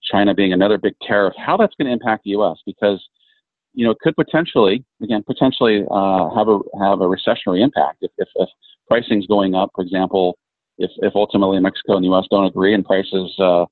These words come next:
the tariffs go up to twenty, twenty-five percent, like I've, I've heard. Um, and, um, in China, if we don't come to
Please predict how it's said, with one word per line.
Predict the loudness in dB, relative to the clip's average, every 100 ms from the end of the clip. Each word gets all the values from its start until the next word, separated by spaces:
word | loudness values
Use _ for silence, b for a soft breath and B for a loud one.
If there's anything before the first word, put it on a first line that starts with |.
| _ -4
the | -2
tariffs | 0 -2 0
go | 0
up | 0
to | -2 -6
twenty, | -4 -4
twenty-five | -6 -6 -6 -8
percent, | -8 -6 -4
like | -4
I've, | -6 -6 -10
I've | -8 -4
heard. | 0 0 0 -6 _ _ _ -6
Um, | -2 0 -2 -2
and, | 0 2 2 -2 -8 _ _ -8
um, | -4 -2 -4 -6 _ -4
in | -2
China, | 0 2 2
if | 2
we | 2
don't | 0 -2 -8 -16 _
come | -4
to | -4